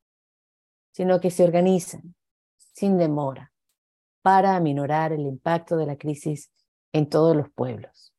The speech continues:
sin discriminación.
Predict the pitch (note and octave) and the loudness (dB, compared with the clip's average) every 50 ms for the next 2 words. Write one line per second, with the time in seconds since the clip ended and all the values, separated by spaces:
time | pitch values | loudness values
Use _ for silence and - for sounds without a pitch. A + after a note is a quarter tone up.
0 | _ _ _ _ _ _ _ _ _ _ _ _ _ _ _ _ _ _ _ _ | _ _ _ _ _ _ _ _ _ _ _ _ _ _ _ _ _ _ _ _
1 | _ _ - - - D3 D#3+ E3 E3 E3 - - - F3 F3 E3+ E3+ E3 - - | _ _ -14 -6 -2 0 0 0 -2 -4 -6 -4 -2 -2 0 0 -2 -4 -6 -10
2 | - - - | -12 -12 -14